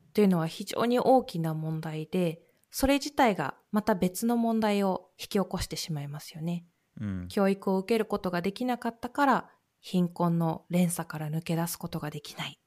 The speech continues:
Speaker 1: であったりとか、
Speaker 2: うん。
Speaker 1: 様々な問題につながっていく中で、国連が掲げている持続可能な開発目標、エスディージーズ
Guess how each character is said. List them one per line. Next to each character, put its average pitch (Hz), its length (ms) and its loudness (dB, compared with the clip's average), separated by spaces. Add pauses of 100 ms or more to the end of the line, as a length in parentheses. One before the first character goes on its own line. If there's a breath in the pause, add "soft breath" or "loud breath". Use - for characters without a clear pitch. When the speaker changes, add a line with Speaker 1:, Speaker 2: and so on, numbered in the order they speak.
Speaker 1:
で 156 100 -8
あ 151 40 -8
っ - 80 -20
た 170 120 -14
り - 120 -20
と - 120 -16
か、 - 140 -10
Speaker 2:
う - 20 -8
ん。 82 200 -12 (220 soft breath)
Speaker 1:
様 208 240 2
々 175 280 0
な 147 280 -8
問 165 180 0
題 165 180 -2
に 160 120 -6
つ - 160 -4
な 180 100 2
が 185 100 -4
っ 185 100 -12
て 196 100 -4
い 196 80 -2
く 196 120 -8
中 202 320 -6
で、 190 360 -2 (720 soft breath)
国 - 280 0
連 269 220 4
が 247 340 6
掲 - 240 -2
げ 190 120 -2
て 190 140 -6
い 180 180 -2
る 220 260 2 (240)
持 180 120 -6
続 233 260 0
可 226 180 0
能 208 200 6
な 190 260 2
開 196 180 0
発 175 280 -6
目 175 280 -6
標、 - 260 -6 (400)
エ 170 60 -6
ス 254 180 2
デ 247 80 0
ィ 247 80 2
ー 226 40 -2
ジ 233 160 0
ー 208 40 2
ズ - 300 -2